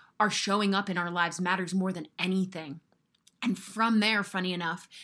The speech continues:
the action and the physical matter, the physical things we do will occur.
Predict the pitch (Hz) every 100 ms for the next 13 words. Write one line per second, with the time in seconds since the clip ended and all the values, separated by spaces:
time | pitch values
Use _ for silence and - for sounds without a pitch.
0 | - 180 190 - 190 175 - - 185 180
1 | 190 165 - - 208 190 202 196 180 165
2 | - - - 190 196 185 185 180 175 170
3 | 185 - 196 202 196 190 202 175 170 180
4 | 185 175 170 - - - 190 190 180 -
5 | 185 165 -